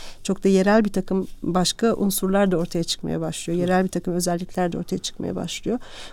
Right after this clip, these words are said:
Bunların yansımalarını görebilmemiz açısından da aslında ilginç örnekler ortaya çıkmaya başladı. Medyada, sosyal medyada da,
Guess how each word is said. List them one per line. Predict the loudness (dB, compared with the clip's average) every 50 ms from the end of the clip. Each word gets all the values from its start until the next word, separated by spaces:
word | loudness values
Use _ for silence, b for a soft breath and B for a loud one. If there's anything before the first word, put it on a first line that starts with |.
| B 2
Bunların | 4 6 6 6 8 8 10
yansımalarını | 10 10 8 6 4 4 4 4 4 4 4 4 4 4 4 4
görebilmemiz | 4 4 4 6 4 4 4 2 2 2 2 2 4 4 4 2
açısından | 2 2 2 2 2 2 2 2 2 2
da | 2
aslında | 2 0 0 0 0 0
ilginç | 0 2 2 2 2 0 0
örnekler | 0 0 2 0 0 0 -2 -2
ortaya | -2 -2 -4 -6 -6 -6
çıkmaya | -6 -6 -6 -4 -4 -4 -2
başladı. | -4 -4 -4 -4 -2 0 2
Medyada, | 2 2 2 2 0 0 0 0 0 -2
sosyal | -2 -2 -4 -4 -2 -2 0 2
medyada | 2 2 2 2 0 0 0 0 0
da, | 2 2 2 0